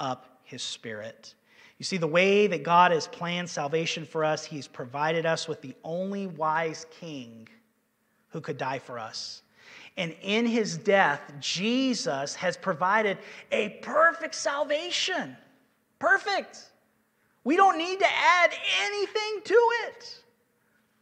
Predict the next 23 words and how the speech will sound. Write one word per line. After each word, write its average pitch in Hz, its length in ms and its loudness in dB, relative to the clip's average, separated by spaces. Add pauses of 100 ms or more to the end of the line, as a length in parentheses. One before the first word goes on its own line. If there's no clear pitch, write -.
(360)
There's 277 220 0
no 302 320 8 (200)
amount 269 420 4
of - 320 2
human 330 680 -2
effort, 339 600 2 (200)
human 302 460 0
works, 349 760 0 (320)
nothing 320 540 2
that 247 100 4
we 285 120 0
could 254 240 0
ever 302 420 4
add 269 320 -2
to 240 80 -4
this 214 160 0
perfect 254 420 -10
salvation. 220 800 -4 (560)
Because 214 340 2
if 226 180 0
we 220 160 2
ever 285 300 4
did, 190 540 4